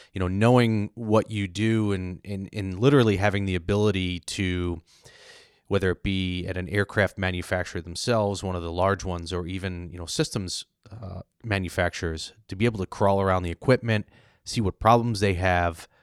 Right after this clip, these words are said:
roll up your sleeves, look around, make some notes on some stuff, and then come back here to the engineering departments at the various divisions in the military and aerospace group and say, "Hey,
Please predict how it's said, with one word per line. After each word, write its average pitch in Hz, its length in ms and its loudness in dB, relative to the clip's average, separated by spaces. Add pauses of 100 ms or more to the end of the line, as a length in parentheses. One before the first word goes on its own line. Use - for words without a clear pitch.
(100)
roll 110 160 4
up - 160 0
your 92 60 -4
sleeves, 107 680 -2
look 101 180 -2
around, 98 640 0 (640)
make 107 200 0
some 95 180 -4
notes 101 300 0
on 95 80 -4
some - 180 -10
stuff, - 300 -4
and 95 80 -8
then 90 100 -2
come 90 240 -6
back 98 340 -2
here 107 640 0 (320)
to 104 120 -4
the 92 120 0
engineering 101 480 2
departments 87 800 -4
at 92 240 -4
the 95 80 -8
various 98 380 0
divisions 90 460 -4
in 87 80 -6
the 87 60 -8
military 92 400 -4
and 92 80 -6
aerospace 113 440 -4
group 87 240 -10
and 82 100 -8
say, 85 300 -4
"Hey, 110 300 -2